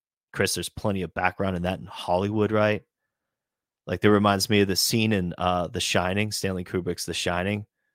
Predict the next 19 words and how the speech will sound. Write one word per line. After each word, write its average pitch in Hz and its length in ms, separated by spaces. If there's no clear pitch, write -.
with 98 140
the - 80
two - 240
dudes 95 300
in 92 80
the 87 80
masks, 87 640
<laughs> 180 480
like, - 300
that 101 160
kinda 113 240
shit. - 360
Oh 104 140
God, 101 240
Chris, - 260
are 90 40
you 90 140
still 98 200
there? 104 240